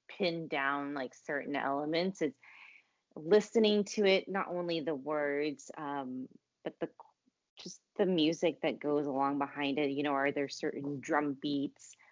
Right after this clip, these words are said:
um, certain percussions that tell, that help tell the story of the song? Um, I don't do pop music well. Like, I want to, 'cause you can sing to it, but it doesn't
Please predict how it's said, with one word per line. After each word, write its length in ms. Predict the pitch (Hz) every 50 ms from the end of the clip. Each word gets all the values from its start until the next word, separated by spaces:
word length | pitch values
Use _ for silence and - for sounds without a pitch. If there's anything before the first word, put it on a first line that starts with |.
| _ _ -
um, 240 | 151 143 139 139
certain 400 | 135 - - 160 - - 156 147 -
percussions 760 | - - 135 - - - 147 143 - - - 151 147 143 135 -
that 100 | 139 135 - _ _
tell, 340 | - - - 165 151 - - -
that 100 | 151 -
help 320 | - - 165 156 147 - _
tell 220 | - - - 143 139
the 100 | 139 160
story 440 | - - - 196 196 196 196 202 208
of 120 | 202 190
the 80 | 202 202
song? 480 | 196 - 220 202 196 202 214 220 226 226 - - - - _ _ _ _ _ _ _ _ _
Um, 800 | 170 165 160 160 156 156 151 151 147 143 143 139 139 139 139 139 _ _ _ _ _ _ _ _ _ _ _ _ _ _ _ _ - - - - _ _ _ _ _ _ _ _ _ _ _ _ _ _ _ - - -
I 80 | 214
don't 280 | 208 220 208 - 208 190
do 180 | 240 254 254
pop 340 | 202 - - - 151 147 - -
music 460 | 196 190 185 185 180 208 208 208 -
well. 420 | 214 220 220 233 247 269 285 269 - _ _ _ _ -
Like, 160 | 196 214 214 -
I 120 | - 220
want 300 | 220 202 185 151 - - -
to, 280 | - 269 285 311 320 -
'cause 240 | - - 170 156
you 80 | 170 170
can 180 | - 190 180 180
sing 280 | - - 214 208 214 214
to 180 | - 247 247
it, 180 | 247 262 262 262
but 160 | 190 156 160
it 140 | 156 143 -
doesn't 560 | 180 170 165 160 170 170 165 156 156 143 135